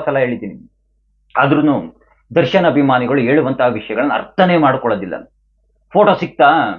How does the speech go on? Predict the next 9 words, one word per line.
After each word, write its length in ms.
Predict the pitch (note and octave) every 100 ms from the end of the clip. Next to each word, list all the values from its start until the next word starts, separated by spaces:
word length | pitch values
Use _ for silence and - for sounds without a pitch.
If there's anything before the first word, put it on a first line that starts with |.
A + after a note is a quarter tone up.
| - C#3+
ಹಾ, 140 | C3+
ತಗೊಳ್ಳಿ, 280 | C#3 F#3 C3
ಇಟ್ಕೊಳ್ಳಿ, 600 | - B2+ C#3+ D#3 A2 - - - -
ಒಂದ್ 180 | C#3 C#3
ಪೋಸ್ಟ್ 240 | - C3+
ಕ್ರಿಯೇಟ್ 320 | - D#3 E3+ D3
ಮಾಡಿ. 340 | C3 G2+ F2+ _ _ _ _ -
ನಮ್ 180 | D3
ಬಾಸು 580 | C#3 C#3 E3 C3 G2 -